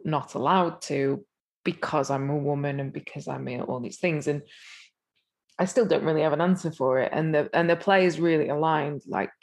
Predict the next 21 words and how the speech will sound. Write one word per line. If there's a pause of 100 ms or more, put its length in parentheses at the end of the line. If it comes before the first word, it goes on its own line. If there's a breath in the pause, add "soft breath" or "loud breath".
(680 loud breath)
it's
about
the
legal
system,
really,
and,
and
rape
and, (100)
and,
and
the
way
you
can't, (420)
you
know,
justice
is
very